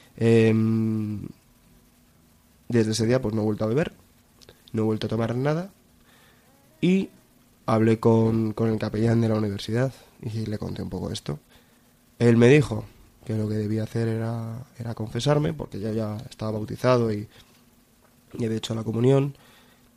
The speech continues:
que es, tienen, los dos sacramentos tienen carácter, impregnan, ¿no? O sea, quedan. Em, entonces me, me, me dijo, "Mira, César, lo que tienes que hacer es confesarte ya". Porque, claro, simultáneamente que yo entendí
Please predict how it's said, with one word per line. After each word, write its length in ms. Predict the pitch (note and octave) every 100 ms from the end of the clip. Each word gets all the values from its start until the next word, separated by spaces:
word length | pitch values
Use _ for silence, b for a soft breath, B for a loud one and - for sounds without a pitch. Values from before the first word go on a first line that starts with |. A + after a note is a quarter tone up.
| -
que 80 | A2+
es, 100 | -
tienen, 520 | B2 A#2 A#2 A2+ G2 F#2 - -
los 160 | A2+ A2
dos 120 | A2
sacramentos 500 | A#2+ A2+ A#2 B2+ G#2
tienen 300 | A2+ A2+ A2
carácter, 920 | - A2 A2+ - A#2 A#2 A2+ A2 A2+ - _ - A2
impregnan, 580 | A2+ A2 B2 A#2 A2+ A2
¿no? 200 | C#3 F3 -
O 20 |
sea, 240 | - B2 A#2+ - _ -
quedan. 400 | A#2 A2 A2 A#2 b b b b b b b b _ _ -
Em, 1080 | A#2 A#2 A#2 A#2 A#2 A#2 A#2 A2+ A#2 A2+ B2 _ _ _ _ _ _ -
entonces 300 | A#2 A2+ A#2+
me, 200 | B2 A#2
me, 220 | A2 G#2+ A2+
me 160 | A#2+
dijo, 240 | A#2 A2+ G#2+
"Mira, 140 | A2+
César, 240 | - A#2 -
lo 60 |
que 80 | -
tienes 160 | A2+ A#2
que 60 |
hacer 120 | A#2
es 60 | A#2
confesarte 520 | A2+ - A2+ B2 G#2+ G#2+
ya". 120 | B2 b b b
Porque, 220 | A2+ A#2
claro, 300 | C#3 D3+ -
simultáneamente 800 | - A#2+ A#2 A#2 D#3 D#3+ D#3+ -
que 100 | G#2+
yo 100 | A#2
entendí 540 | C3 C3+ C3+ C3 C3